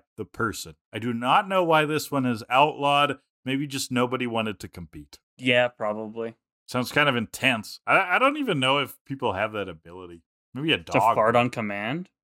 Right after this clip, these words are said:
Speaker 1: Uh, no, to detect someone who farts
Speaker 2: Oh.
Speaker 1: with your nose.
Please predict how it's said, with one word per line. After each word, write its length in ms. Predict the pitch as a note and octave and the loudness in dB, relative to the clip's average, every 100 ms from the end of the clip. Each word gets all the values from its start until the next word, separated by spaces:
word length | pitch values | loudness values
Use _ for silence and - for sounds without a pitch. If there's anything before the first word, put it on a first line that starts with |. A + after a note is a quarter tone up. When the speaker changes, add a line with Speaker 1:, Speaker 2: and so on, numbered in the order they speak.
| - | -4
Speaker 1:
Uh, 460 | C3 C3 B2+ A#2+ A#2+ | 2 4 4 0 -4
no, 300 | A#2 B2 C#3 | -6 -4 -6
to 160 | - A#2+ | -6 -10
detect 720 | F#2+ G2+ F#2 - C#3+ - - | -10 -16 -14 -2 -2 -4 -18
someone 480 | - - F#2+ F#2 E2+ | -14 -10 -10 -10 -12
who 160 | F2+ | -16
farts 460 | F#2 - F#2+ G#2+ G#2 | -14 -8 -4 -4 -6
Speaker 2:
Oh. 20 | |
Speaker 1:
with 180 | G2+ - | -10 -12
your 120 | F2+ | -12
nose. 640 | F2 F#2 F#2+ F2+ E2+ - | -12 -10 -10 -10 -14 -18